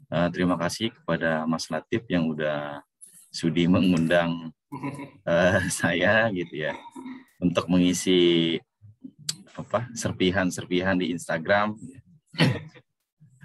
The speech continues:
Speaker 1: Ya, apa namanya, eh, cara-cara, apa, eh, menjemput, ya, menjemput rezeki poin-poin di Instagram.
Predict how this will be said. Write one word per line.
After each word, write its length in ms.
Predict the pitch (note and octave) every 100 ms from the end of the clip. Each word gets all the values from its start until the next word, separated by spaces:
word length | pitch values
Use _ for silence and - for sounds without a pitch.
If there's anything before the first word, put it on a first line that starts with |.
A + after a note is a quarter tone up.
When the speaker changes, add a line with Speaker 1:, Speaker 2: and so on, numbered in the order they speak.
| - - -
Speaker 1:
Ya, 320 | E2 D#2+ D#2+ -
apa 240 | - G2
namanya, 400 | F#2 F2+ F#2+ A#2+ -
eh, 1040 | F2 F2 E2+ E2 E2 D#2+ D#2+ D#2 D2+ D2+ - _ -
cara-cara, 800 | F2+ E2+ F2 - E2+ E2+ E2+ _
apa, 320 | - E2+ - -
eh, 640 | - - F2 F2 E2+ D#2+ - _ _ _ _ _ _ - - G#2+
menjemput, 560 | G2 G2+ F#2 F2 C3+ - -
ya, 160 | E2
menjemput 400 | F2+ E2+ E2+ E2
rezeki 560 | E2 F2 D#2+ E2 - F#2
poin-poin 400 | F2 E2 D#2+ F#2
di 160 | E2 D#2+
Instagram. 560 | - D2+ D2+ F#2 A2+